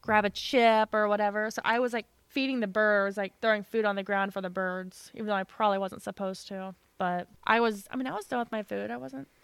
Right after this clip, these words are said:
it wasn't going to waste. But then you, like, see these two birds kinda, like, come and fight for the food. And they would just, like, take the food out of the other bird's mouth or a beak and just leave. And I'm like, "Oh my gosh, that's not <laughs> fair."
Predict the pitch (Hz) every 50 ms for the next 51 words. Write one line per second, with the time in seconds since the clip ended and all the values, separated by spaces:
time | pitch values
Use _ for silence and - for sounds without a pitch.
0 | _ - - 277 339 381 392 339 381 381 330 269 233 262 311 359 370 359 359 -
1 | - - _ _ _ - - - - 247 - 302 330 349 381 403 392 349 311 -
2 | - 330 320 294 302 247 - - - 320 302 233 240 254 285 - - 311 277 254
3 | 240 - 285 262 226 196 - - - 185 190 220 - - 302 277 311 - - 320
4 | 320 330 330 330 _ _ _ _ - - 247 240 254 370 381 330 359 - - 269
5 | - - 294 277 - 277 - _ - 254 262 247 240 233 208 214 220 220 226 208
6 | 220 214 214 - 214 196 196 202 202 - 202 - - - 208 190 190 180 220 208
7 | 214 214 214 196 190 - - 196 196 196 196 185 196 202 214 226 233 - - 277
8 | 285 330 359 381 381 370 370 370 370 359 370 - - 339 339 339 - - - -
9 | 392